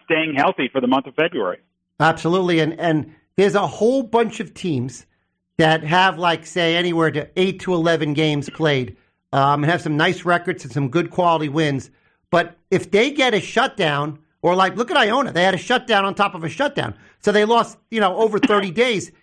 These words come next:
Speaker 2: If that happens to a school, they're not going to the N C double A tournament, regardless how good their record is.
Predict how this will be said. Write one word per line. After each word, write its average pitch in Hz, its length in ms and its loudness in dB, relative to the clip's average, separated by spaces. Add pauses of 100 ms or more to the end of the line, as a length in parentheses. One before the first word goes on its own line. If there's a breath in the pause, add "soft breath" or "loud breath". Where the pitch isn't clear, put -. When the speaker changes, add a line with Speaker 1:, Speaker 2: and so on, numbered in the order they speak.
Speaker 2:
If 170 80 -6
that 277 120 4
happens 311 300 0
to 220 160 -2
a 180 60 0
school, - 500 -4 (140)
they're 208 120 4
not 247 200 2
going 202 200 0
to 190 60 -2
the 196 60 0
N 185 80 -2
C - 60 -8
double 190 200 -2
A 180 80 2
tournament, 196 440 -2
regardless 226 360 0
how 175 120 0
good 147 180 -4
their 135 80 0
record 131 260 -4
is. 107 180 -10